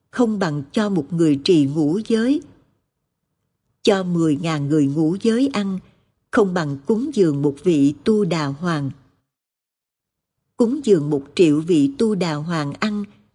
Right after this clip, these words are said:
không bằng cúng dường một vị Tư Đà Hàm ăn. Cúng dường mười triệu vị Tư Đà Hàm ăn,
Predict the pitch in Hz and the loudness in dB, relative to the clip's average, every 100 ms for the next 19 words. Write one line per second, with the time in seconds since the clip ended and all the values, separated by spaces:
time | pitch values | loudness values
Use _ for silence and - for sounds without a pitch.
0 | _ - 214 185 165 143 - 214 277 277 | _ -2 0 0 -4 -6 -6 -6 -4 0
1 | 175 147 143 139 180 147 147 - - 220 | 0 2 -2 -2 0 2 0 -2 0 0
2 | 196 170 143 151 175 139 - 202 196 180 | 0 -4 -6 -6 -6 -6 -6 -6 -6 -10
3 | _ _ _ _ _ _ _ _ _ _ | _ _ _ _ _ _ _ _ _ _
4 | _ _ - 240 311 208 165 147 160 170 | _ _ 0 0 2 2 4 2 0 2
5 | 156 139 156 147 170 147 143 - 240 226 | 2 2 0 2 2 2 0 0 0 2
6 | 180 160 160 175 160 147 - 214 208 | 0 -4 -6 -6 -6 -6 -4 -4 -4